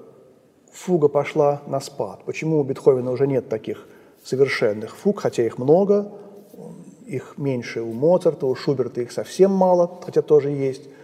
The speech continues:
Почему? Вот потому что, видимо, э, фуга — это неземной,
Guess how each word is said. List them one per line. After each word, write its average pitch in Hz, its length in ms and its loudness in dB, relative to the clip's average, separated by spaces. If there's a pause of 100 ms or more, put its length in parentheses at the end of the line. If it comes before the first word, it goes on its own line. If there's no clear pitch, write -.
(800)
Почему? 185 420 -4 (400)
Вот - 220 -6
потому 175 360 -2
что, - 180 -2
видимо, 196 580 -2 (540)
э, 139 120 -6
фуга — 180 440 0
это 170 180 -2
неземной, 165 960 -2